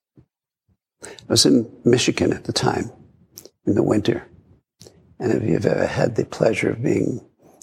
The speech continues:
in Michigan in the winter, I remember that winter. I may be off by a day or two, but there was something like seventy-three consecutive days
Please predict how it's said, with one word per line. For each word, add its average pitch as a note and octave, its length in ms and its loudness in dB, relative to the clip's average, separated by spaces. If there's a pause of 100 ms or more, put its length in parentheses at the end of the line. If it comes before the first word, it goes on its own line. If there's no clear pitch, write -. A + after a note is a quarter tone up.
(140)
in F#2 160 -2
Michigan F#2+ 640 0 (400)
in A#2+ 60 4
the - 80 2
winter, - 460 0 (560)
I - 80 -8
remember - 380 2
that - 260 0
winter. - 500 -2 (1900)
I - 60 -2
may C#3+ 160 2
be - 140 2
off F2+ 240 0
by D#2 120 2
a D2 100 2
day G2 180 0
or E2+ 80 2
two, - 320 -8
but G2+ 240 -10
there E2+ 140 -2
was F2 180 -6
something - 360 -4
like - 420 -8
seventy-three - 1040 0
consecutive - 680 -2
days F2 460 -2